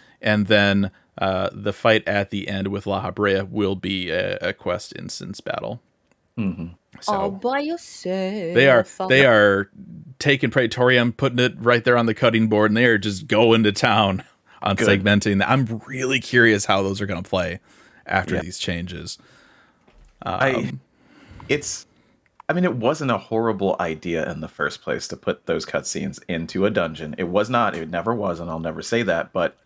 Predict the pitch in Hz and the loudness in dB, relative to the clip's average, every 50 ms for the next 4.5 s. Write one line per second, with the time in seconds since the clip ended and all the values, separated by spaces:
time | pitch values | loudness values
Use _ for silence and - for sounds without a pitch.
0 | _ _ _ _ _ - - _ - 131 127 127 123 120 - 131 123 123 110 98 | _ _ _ _ _ -20 -20 _ -4 -4 -2 -2 -4 -2 0 0 0 0 -2 -2
1 | 104 98 95 - 95 95 95 92 87 85 - 87 - - - - - 80 78 - | -2 -2 -2 -4 -6 -4 -4 -4 -4 -4 -8 -10 -10 -12 -10 -8 -6 -6 -6 -6
2 | 64 - 73 76 - - - 78 - 123 - - - 85 90 - - 139 - - | -8 -8 -8 -8 -8 -8 -10 -10 -10 -10 -8 -4 -2 -2 -2 -2 -2 -4 -4 -6
3 | - 131 127 170 226 139 85 80 - - 107 101 98 98 - 151 - - - 113 | -4 -2 -2 0 0 -2 -4 -4 -4 -2 -2 -2 -2 0 -2 -2 -2 -2 -2 -4
4 | 104 92 85 - - - 147 139 160 165 | -4 -4 -6 -8 -4 -2 0 0 2 0